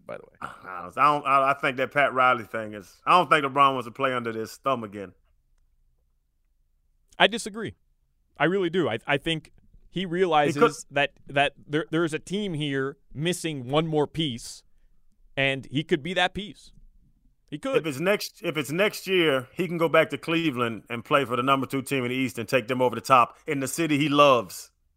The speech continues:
Speaker 2: And he left here to go back there. That would be my bet.
Speaker 1: Strus is there now.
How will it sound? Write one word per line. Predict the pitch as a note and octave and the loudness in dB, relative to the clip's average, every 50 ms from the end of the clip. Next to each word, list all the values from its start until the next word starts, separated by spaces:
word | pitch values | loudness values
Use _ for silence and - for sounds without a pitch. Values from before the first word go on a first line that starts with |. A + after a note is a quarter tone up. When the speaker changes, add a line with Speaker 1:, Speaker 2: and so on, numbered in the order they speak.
| _ _ _ | _ _ _
Speaker 2:
And | - E3 D#3+ | 2 4 4
he | D3+ F#3 | 4 2
left | D3+ E3+ F3+ G#3+ - - | 2 4 4 4 4 2
here | - G3 F#3 E3+ | 0 0 2 2
to | D#3 C3+ | 0 0
go | C3+ C#3+ | -2 -2
back | A#2+ C3+ C#3 C3 - - | 0 0 -2 -2 -2 -4
there. | C3+ C3 B2 A2 F2+ - _ _ _ _ _ _ - | -6 -4 -4 -6 -6 -10 _ _ _ _ _ _ 2
That | E3 F#3 F3 | 6 6 6
would | D3 B2+ | 6 2
be | C3 | -2
my | A2 A#2 A2 | -6 -6 -6
bet. | G2+ F2 E2 E2+ - _ _ _ _ _ _ _ _ _ - - | -6 -8 -12 -20 -20 _ _ _ _ _ _ _ _ _ -20 -8
Speaker 1:
Strus | - C3 C3 C#3 B2 - - - | -2 0 0 0 -2 -4 -8 -12
is | E2+ D2 | -10 -6
there | E2 D#2+ D2+ D2 | -6 -6 -6 -6
now. | D#2 D2 C#2 C2 - | -8 -8 -10 -12 -12